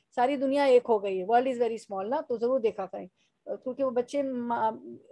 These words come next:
नासमझ होते हैं, उनको समझ नहीं आ रही होती, तो ये हम है ना माएँ बताएं, खूब तवज्जो और गौर से पढ़ते हैं। कैसी तवज्जो और गौर से कि इब्ने अब्बास पढ़ रहे थे, हमारे परसों के दर्स में था,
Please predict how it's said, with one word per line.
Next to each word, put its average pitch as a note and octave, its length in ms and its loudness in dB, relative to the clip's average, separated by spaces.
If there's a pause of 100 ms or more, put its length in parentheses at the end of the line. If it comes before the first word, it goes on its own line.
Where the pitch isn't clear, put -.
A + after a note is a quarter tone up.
नासमझ B3 500 -2
होते B3+ 200 4
हैं, B3+ 80 -2
उनको A#3+ 300 -4
समझ A#3+ 260 -4
नहीं C4 180 0
आ A#3 100 2
रही A#3 100 2
होती, A#3 160 -4
तो B3+ 120 -6
ये B3 100 0
हम A#3 220 -4
है C4 60 -2
ना C4+ 100 -4
माएँ A#3 240 -2
बताएं, G3 340 -8 (400)
खूब D4 260 0
तवज्जो A#3 360 4
और A#3 260 4
गौर G#3+ 180 0
से A#3 160 -2
पढ़ते A3+ 320 -6
हैं। A3 280 -6 (360)
कैसी A#3 220 -2
तवज्जो B3+ 380 4
और B3 100 4
गौर A3+ 200 4
से A#3+ 300 0
कि A3+ 120 -6
इब्ने G#3+ 240 -6
अब्बास G#3+ 440 2
पढ़ A#3 160 4
रहे A#3+ 160 0
थे, A3+ 260 0
हमारे G#3 320 -4
परसों A3 320 -4
के A#3 100 -2
दर्स A3 260 -2
में A3+ 80 -10
था, A3 260 2